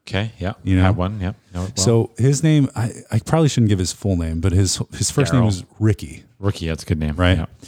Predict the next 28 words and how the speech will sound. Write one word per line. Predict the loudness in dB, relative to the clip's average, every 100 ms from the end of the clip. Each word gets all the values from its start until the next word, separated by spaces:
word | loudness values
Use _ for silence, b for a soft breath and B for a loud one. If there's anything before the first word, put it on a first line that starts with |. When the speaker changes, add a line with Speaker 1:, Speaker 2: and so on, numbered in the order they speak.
| B
Speaker 2:
Had | -2 0
a | 2
mullet. | 2 2 0 -6 -10 -16
Speaker 1:
Yeah. | -16 -16 _ _ _ -4
Speaker 2:
And | 0 0
he | 2 2
was | 2 2
on | 2 2 2 0 -2
the |
football | -2 -2 0 0 0
team, | -4 -6 -4 -8 -10 B B -4
but | -4
he | 0 0
was | 2 2
not, | 2 0 0
like, | 0 -2 -4
a | -6
jock. | -6 0 0 0 -4 -12
He | -2 0
was | 2
sort | 2 2 2
of | 0
just | -2 0
sort | 0 0
of, | 0
he | 0
was | 2 2
like | 0 0